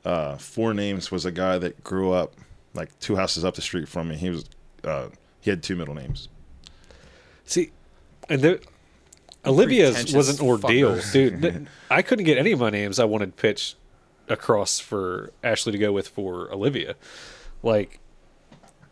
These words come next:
Speaker 2: I wanted, this is the big one. I wanted Moira.
Speaker 3: <laughs>
Speaker 2: Like, and she was like, "I can't say that."
Speaker 3: Shooting down Henrich. Henrich is a normal fucking name.
Speaker 1: No, it's not.
Speaker 2: No, it's
Speaker 1: No,
Speaker 2: not.
Speaker 1: it
Speaker 2: That's on the
Speaker 1: absolutely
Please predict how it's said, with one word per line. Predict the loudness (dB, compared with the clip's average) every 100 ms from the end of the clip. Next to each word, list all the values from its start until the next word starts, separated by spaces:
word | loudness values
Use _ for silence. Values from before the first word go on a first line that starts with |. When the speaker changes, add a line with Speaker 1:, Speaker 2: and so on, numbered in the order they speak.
| _ -2
Speaker 2:
I | 2
wanted, | 4 4 2 -2 -14 -20 -20 -8
this | 2 4
is | 4
the | 2
big | 2 2
one. | -4 -8 0
I |
wanted | 2 4 2
Moira. | 0 2 2 0 -6
Speaker 3:
<laughs> | -12 _ _ _ _ -20 -2 0 0 2
Speaker 2:
Like, | 4 4 2
and | 0 2
she | 2
was | 2
like, | 4 2 0
"I | -4
can't | 0 0 0 -2
say | -2 2 2 4
that." | 6
Speaker 3:
Shooting | 6 8 8
down | 8 8
Henrich. | 8 8 8 6 2 -6 -8 -12 -20 -8 2
Henrich | 4 6 4
is | 4
a | 6
normal | 8 8 6
fucking | 6 4 4 2
name. | 4 4 0 -2
Speaker 1:
No, | 2 4 4
it's | 2 2
not. | 4
Speaker 2:
No, | 6 4
it's | 4
Speaker 1:
No, | 6
Speaker 2:
not. | 8 8
Speaker 1:
it | 8
Speaker 2:
That's | 8
on | 8
the |
Speaker 1:
absolutely | 8